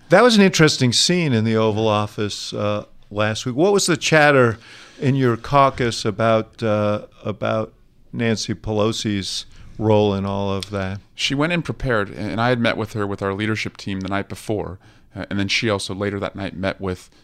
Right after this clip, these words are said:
Speaker 2: uh, Chuck Schumer to, you know, prepare for the meeting, A-, and we were all in agreement that she should start, you know, the conversation telling the president, "You have the White House, the Senate, and the House. You know, this is your budget. You guys should sort this out. If you can't, you should deal with us."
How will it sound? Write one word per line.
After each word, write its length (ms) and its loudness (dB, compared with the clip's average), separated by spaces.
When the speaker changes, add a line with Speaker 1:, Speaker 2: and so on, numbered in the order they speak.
Speaker 2:
uh, 160 -12
Chuck 240 -6
Schumer 420 -4
to, 80 -16
you 60 -6
know, 80 -6
prepare 400 -2
for 160 -8
the 80 -8
meeting, 380 -4
A-, 160 -6
and 120 -2
we 80 2
were 160 2
all 340 4
in 140 0
agreement 460 -4
that 220 -4
she 160 -4
should 220 -4
start, 560 2
you 100 -10
know, 80 -4
the 100 -6
conversation 840 -6
telling 240 -4
the 80 -4
president, 480 -6
"You 200 -6
have 180 -4
the 180 -4
White 200 2
House, 320 0
the 80 -12
Senate, 400 -2
and 100 -10
the 40 -6
House. 360 -2
You 80 -14
know, 80 -12
this 240 -2
is 320 -8
your 240 2
budget. 360 0
You 80 -6
guys 180 -4
should 140 -8
sort 220 -6
this 140 -8
out. 240 -2
If 140 -14
you 60 -10
can't, 280 -6
you 100 -10
should 280 -8
deal 200 -2
with 180 -4
us." 260 -2